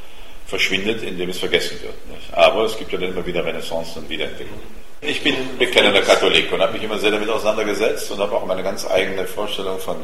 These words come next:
Kunst und, und, und Gott und Künstler und Gott und dieses Spiel. Die, äh, jetzige Religionsboom, die hat sicherlich was mit unserem Papst zu tun, hat aber mehr sowas von, äh, äh,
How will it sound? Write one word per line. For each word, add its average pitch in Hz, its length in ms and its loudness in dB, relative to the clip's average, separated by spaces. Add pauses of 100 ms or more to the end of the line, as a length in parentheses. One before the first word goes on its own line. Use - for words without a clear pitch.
Kunst 110 400 -6
und, - 300 -6
und, - 280 -8
und - 220 -8
Gott - 380 4
und - 240 -8
Künstler 98 400 -4
und 82 140 -6
Gott 90 240 -2
und 76 80 -6
dieses 76 220 -6
Spiel. - 360 -6 (880)
Die, 98 460 4
äh, 90 480 8 (840)
jetzige 101 560 2 (240)
Religionsboom, 90 840 0 (240)
die - 80 -8
hat 78 140 -6
sicherlich 85 360 -8
was 82 160 -6
mit - 140 -8
unserem 76 320 -6 (840)
Papst - 300 2
zu 98 80 -4
tun, 98 420 -2
hat 104 160 -2
aber 98 200 4
mehr 95 480 6
sowas 98 380 2
von, 87 400 -2
äh, 85 40 -6
äh, 82 360 0